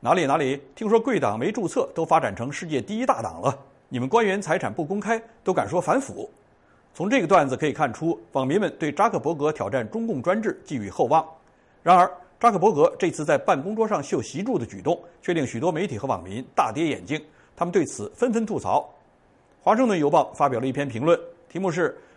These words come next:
“扎克伯格为什么想让脸书雇员阅读中国国家主席习近平的书？”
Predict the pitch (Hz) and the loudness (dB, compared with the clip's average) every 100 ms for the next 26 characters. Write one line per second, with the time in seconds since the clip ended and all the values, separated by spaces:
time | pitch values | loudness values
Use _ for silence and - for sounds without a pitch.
0 | _ 247 233 160 202 131 160 - 208 147 | _ 2 2 2 2 4 2 2 0 2
1 | 190 151 123 147 113 90 226 220 139 101 | 0 -2 0 0 -2 -6 -6 -4 -2 -2
2 | 110 170 143 110 156 220 196 190 180 196 | -2 -2 -2 -2 -6 -2 -2 0 0 -2
3 | 127 85 120 135 180 190 110 117 139 - | -2 -10 -10 -8 -8 -6 -6 -6 -6 -4
4 | 247 | -6